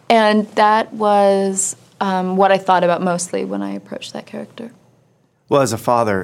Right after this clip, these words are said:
Speaker 2: it's a, it's a terrifying movie to watch
Speaker 1: Mm.
Speaker 2: if you're like, you know, you think about all the situations kids get into when they think they're adults.
Speaker 1: Yeah.
Speaker 2: And I saw Jolene as a kid right up until the point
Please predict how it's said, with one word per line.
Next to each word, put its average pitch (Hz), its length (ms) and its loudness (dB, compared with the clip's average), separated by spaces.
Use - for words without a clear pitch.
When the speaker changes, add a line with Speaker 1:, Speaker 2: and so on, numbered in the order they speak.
Speaker 2:
it's - 220 -10
a, - 60 -12
it's - 240 -16
a - 60 -16
terrifying 95 920 -8
movie 95 320 -8
to 90 100 -12
watch 92 420 -6
Speaker 1:
Mm. 233 340 -2
Speaker 2:
if - 200 -10
you're 95 120 -6
like, 90 460 -12
you 113 100 -8
know, 90 140 -4
you 90 140 -8
think 101 220 -8
about 92 180 -4
all 117 140 2
the 135 60 -2
situations 98 720 -6
kids 98 240 -6
get 98 120 -8
into 92 260 -10
when 92 160 -8
they 92 100 -10
think 98 240 -10
they're 92 160 -14
adults. - 480 -16
Speaker 1:
Yeah. 180 360 -2
Speaker 2:
And 160 100 2
I 175 120 0
saw 180 220 0
Jolene 143 320 0
as 110 100 0
a 95 60 -4
kid 117 280 -2
right 107 240 0
up 117 120 0
until 101 260 -4
the 98 80 -8
point 101 360 -8